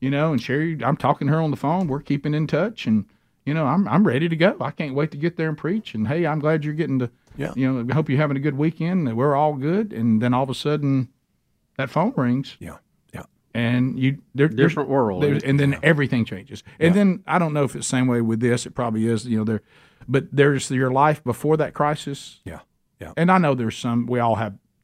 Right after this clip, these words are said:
Speaker 1: small ones. I don't know about the big ones.
Speaker 2: Yeah.
Speaker 1: There's your life, how you were before that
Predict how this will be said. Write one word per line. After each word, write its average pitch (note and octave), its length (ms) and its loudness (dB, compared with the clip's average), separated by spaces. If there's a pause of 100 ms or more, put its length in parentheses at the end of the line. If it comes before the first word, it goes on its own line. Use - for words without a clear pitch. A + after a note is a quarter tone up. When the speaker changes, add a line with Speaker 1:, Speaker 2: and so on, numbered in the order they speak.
(140)
Speaker 1:
small A2+ 280 0
ones. A2 100 0
I B2 40 2
don't A#2+ 60 2
know A#2 80 -2
about G#2+ 80 -4
the A2 60 -8
big G#2+ 200 -4
ones. - 280 -12 (120)
Speaker 2:
Yeah. F2+ 180 -10 (640)
Speaker 1:
There's C#3 300 2
your C3 240 0
life, C3+ 260 2
how C3+ 120 -2
you B2 180 2
were B2 160 2
before C#3+ 400 0
that C#3+ 400 -6